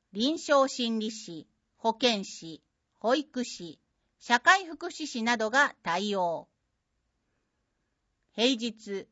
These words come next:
九時から十七時。第二、第四土曜は、事前予約者のみ。子ども、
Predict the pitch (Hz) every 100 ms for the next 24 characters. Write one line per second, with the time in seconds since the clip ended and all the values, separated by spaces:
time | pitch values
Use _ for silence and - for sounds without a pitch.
0 | _ - 339 320 294 294 302 320 - 160
1 | 202 220 247 233 220 214 175 156 - _
2 | _ _ _ _ _ _ _ _ _ _
3 | _ _ _ 190 220 330 320 311 277 -
4 | 156 190 269 339 330 320 277 269 220 185
5 | 170 170 165 - _ _ _ 208 220 311
6 | 320 302 277 262 - - 190 202 196 165
7 | 151 _ _ _ _ _ _ _ _ _
8 | _ _ - 220 220 202 196 190